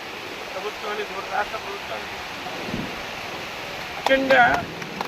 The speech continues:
ముఖ్యంగా నాకు తెలిసిన ఈ తుఫాను మహబాద్ జిల్లాకు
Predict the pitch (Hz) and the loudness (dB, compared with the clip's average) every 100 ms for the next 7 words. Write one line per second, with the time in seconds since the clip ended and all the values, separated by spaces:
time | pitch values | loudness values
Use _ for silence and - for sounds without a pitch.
0 | - - - 214 - 247 254 254 233 - | -6 -6 -6 -6 -2 -2 2 6 6 6
1 | - - - - - - - - - - | -2 -8 -10 -10 -10 -10 -10 -10 -10 -10
2 | - - - 208 226 226 220 233 - - | -10 -8 -6 -2 -2 -2 -4 -2 -4 -2
3 | 226 - - - - - - - - - | -2 -2 -4 -8 -10 -10 -10 -10 -10 -6
4 | 247 254 247 226 - - 247 - - - | -4 -2 -2 -2 -6 -10 -10 -10 -10 -10
5 | - - - 202 - 240 247 226 - - | -10 -10 -10 -8 6 8 8 2 -6 -10
6 | - - - - - - - - - 196 | -12 -12 -10 -10 -10 -10 -8 -8 -2 2
7 | 247 269 262 - 233 254 262 | 2 6 4 4 -6 0 -2